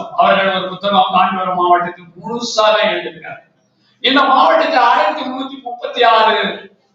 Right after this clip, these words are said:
ஊர்கள் இருக்கின்றன. அதுல ஆயிரத்தி அறுநூறுக்கும் மேற்பட்ட கல்வெட்டுகள் காணப்படுகின்றன என்பதை எல்லாம் குறிப்பிட்டிருக்காங்க. ஐயாவும் அந்த,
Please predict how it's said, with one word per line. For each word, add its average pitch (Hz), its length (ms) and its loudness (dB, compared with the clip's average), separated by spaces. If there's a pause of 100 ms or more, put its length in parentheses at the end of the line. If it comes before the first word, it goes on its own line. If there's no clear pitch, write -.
(160)
ஊர்கள் 240 360 4
இருக்கின்றன. 196 480 2 (1800)
அதுல 214 300 2
ஆயிரத்தி 269 420 2
அறுநூறுக்கும் 240 580 0
மேற்பட்ட 226 400 2
கல்வெட்டுகள் 208 640 0
காணப்படுகின்றன 180 680 0 (120)
என்பதை 180 480 -2
எல்லாம் 180 300 2
குறிப்பிட்டிருக்காங்க. - 680 -8 (680)
ஐயாவும் 262 500 4
அந்த, 233 180 2